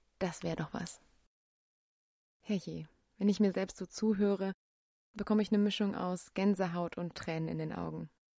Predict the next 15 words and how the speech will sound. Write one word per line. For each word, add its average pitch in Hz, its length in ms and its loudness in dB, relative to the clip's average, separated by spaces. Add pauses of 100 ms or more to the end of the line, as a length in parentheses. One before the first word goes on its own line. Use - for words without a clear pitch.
(380)
Ich 196 180 -8
freue 185 240 -2
mich 175 180 -4
fast - 260 -6
schon 175 180 0
wieder, 175 280 -2
irgendwann 175 520 -2 (140)
mal 180 140 -2
wieder 180 200 0
so 196 100 -2
richtig 180 320 -4
leidenschaftlich 175 720 -2
fomo 170 320 -2
zu 151 280 -12
haben. - 220 -6